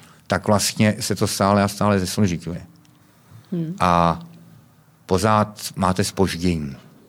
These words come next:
Speaker 1: Že problémy, které, eh, teď řešíte, už vlastně neplatí, protože už je spousta věcí nových způsobených tím, tím růstem firmy. To je strašně těžká fáze.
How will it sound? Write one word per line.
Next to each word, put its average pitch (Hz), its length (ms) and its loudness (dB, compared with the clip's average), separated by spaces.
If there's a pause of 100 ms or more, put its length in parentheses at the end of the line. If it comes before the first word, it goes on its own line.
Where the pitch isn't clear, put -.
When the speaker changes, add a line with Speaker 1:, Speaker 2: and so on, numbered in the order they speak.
(840)
Speaker 1:
Že 85 100 -2
problémy, 101 560 2
které, 92 500 0 (840)
eh, 90 720 -4
teď 95 200 0
řešíte, 110 640 2
už - 180 -2
vlastně 95 280 2
neplatí, 101 560 2
protože 92 560 -2
už - 180 -8
je 98 60 0
spousta 95 500 -2
věcí 92 380 0
nových 92 340 0
způsobených 90 600 -2
tím, 90 240 0 (140)
tím 90 120 2
růstem 85 340 -2
firmy. 76 360 -6 (540)
To - 60 0
je 113 40 4
strašně 110 320 2
těžká 85 280 -2
fáze. 85 380 -6